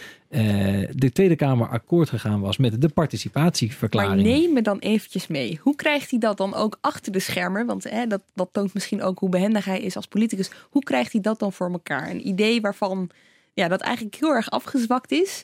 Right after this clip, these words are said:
Speaker 2: eh, te ver-, in vergelijking met hoe hij daarmee begon. En dan krijg je toch voor elkaar dat de, dat de meerderheid in de Tweede Kamer zegt, "Goed idee."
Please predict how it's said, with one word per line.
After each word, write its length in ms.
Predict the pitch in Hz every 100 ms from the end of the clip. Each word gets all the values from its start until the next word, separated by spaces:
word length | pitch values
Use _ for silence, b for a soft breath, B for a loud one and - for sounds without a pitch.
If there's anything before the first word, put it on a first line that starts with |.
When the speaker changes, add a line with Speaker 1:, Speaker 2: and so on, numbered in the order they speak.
| - _
Speaker 2:
eh, 280 | 196 185
te 260 | 185 - 202
ver-, 140 | 190
in 240 | - - 196
vergelijking 480 | 196 196 190 196 190
met 140 | 180
hoe 180 | 190 196
hij 140 | 180
daarmee 320 | 185 180 175
begon. 340 | 175 170 233 294 370 b b b
En 80 | -
dan 140 | 214
krijg 200 | 202 196
je 120 | 190
toch 160 | - 262
voor 120 | 240
elkaar 260 | 226 214 220
dat 140 | 196
de, 180 | 185 - _ _ _
dat 120 | - 185
de 80 |
meerderheid 440 | 185 202 220 196 202
in 60 |
de 80 | 185
Tweede 260 | - 185 185
Kamer 280 | 185 190 170
zegt, 300 | - - _
"Goed 260 | _ 214 190
idee." 320 | 160 -